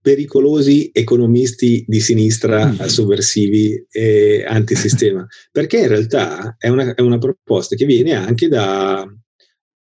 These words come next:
Speaker 1: da, da economisti che solitamente vengono classificati su posizioni tendenzialmente differenti. Quindi direi che secondo me questa è una cosa che... e poi lo so,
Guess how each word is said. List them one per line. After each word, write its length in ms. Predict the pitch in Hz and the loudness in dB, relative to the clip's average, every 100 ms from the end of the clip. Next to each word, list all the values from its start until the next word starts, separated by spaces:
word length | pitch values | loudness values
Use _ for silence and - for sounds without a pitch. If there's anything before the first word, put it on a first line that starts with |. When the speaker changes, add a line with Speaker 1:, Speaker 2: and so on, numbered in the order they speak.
| _ _ | _ _
Speaker 1:
da, 160 | 147 | -6
da 120 | 151 151 | -2 -2
economisti 580 | 156 180 160 175 180 190 | 2 2 4 2 2 0
che 100 | 143 | 0
solitamente 640 | 123 127 131 127 120 151 | 0 0 2 2 2 2
vengono 920 | 127 113 113 110 104 104 104 104 101 | 2 2 2 2 4 4 4 4 0
classificati 760 | - 110 110 113 113 110 113 110 | 0 -2 -2 -2 0 0 0 0
su 180 | 117 110 | -2 0
posizioni 1120 | 110 110 110 - 107 110 107 104 101 98 101 | 0 0 0 0 2 2 2 2 0 -4 -6
tendenzialmente 680 | - 110 110 107 107 110 110 | 0 2 2 2 2 0 0
differenti. 540 | 104 - 95 85 - | -2 -2 -4 -4 -6
Quindi 340 | 117 131 107 95 _ _ _ | -2 0 0 -4 _ _ _
direi 260 | 127 123 113 | 0 0 0
che 80 | 113 | -2
secondo 300 | 120 139 143 | 0 2 2
me 160 | 107 | 0
questa 240 | 113 98 95 | -2 -4 -4
è 20 | |
una 100 | 95 | 0
cosa 220 | 101 98 | 0 2
che... 280 | 92 92 - _ _ _ _ _ _ | 0 -2 -4 _ _ _ _ _ _
e 80 | 123 | -2
poi 140 | 156 | 0
lo 80 | 110 | 2
so, 160 | 120 | 0